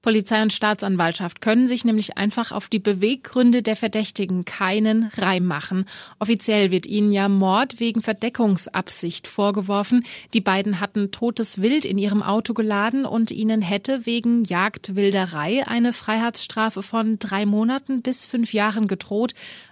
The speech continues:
Aber wie jemand dann dazu kommt, auf zwei Menschen zu feuern, ja, das wirft ungemein viele Fragen auf.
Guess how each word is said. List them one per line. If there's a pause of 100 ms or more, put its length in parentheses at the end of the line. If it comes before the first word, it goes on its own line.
Aber
wie
jemand
dann
dazu
kommt,
auf
zwei
Menschen
zu
feuern, (360)
ja,
das
wirft
ungemein
viele
Fragen
auf.